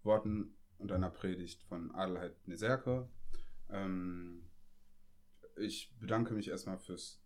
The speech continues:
Zuhören und fand das eine super Idee. Ich war am Anfang aufgeregt und, ähm, denke, dass es ein guter Weg ist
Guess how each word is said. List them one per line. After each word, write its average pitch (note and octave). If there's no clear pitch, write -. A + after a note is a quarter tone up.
Zuhören C3+
und F#2+
fand F#2+
das -
eine F#2
super C#3+
Idee. A#2
Ich A#2+
war G2
am F#2+
Anfang F#2
aufgeregt B2
und, G2
ähm, F2
denke, G2+
dass -
es -
ein F2+
guter G#2+
Weg F#2
ist -